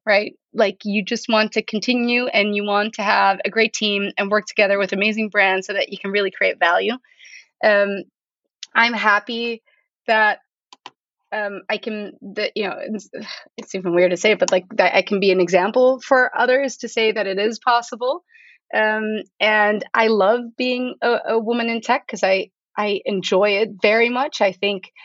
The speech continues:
um, everyone brings, uh, for me, it comes down to just having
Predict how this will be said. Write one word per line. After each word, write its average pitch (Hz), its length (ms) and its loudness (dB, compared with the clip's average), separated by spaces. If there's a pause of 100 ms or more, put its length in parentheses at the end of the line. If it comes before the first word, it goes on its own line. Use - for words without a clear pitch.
(300)
um, 196 540 0 (760)
everyone 240 540 0
brings, 220 500 2 (280)
uh, - 360 0
for 277 140 0
me, 330 180 4
it 339 80 -2
comes 294 180 0
down 254 180 2
to 247 100 -8
just 233 180 -4
having 240 360 0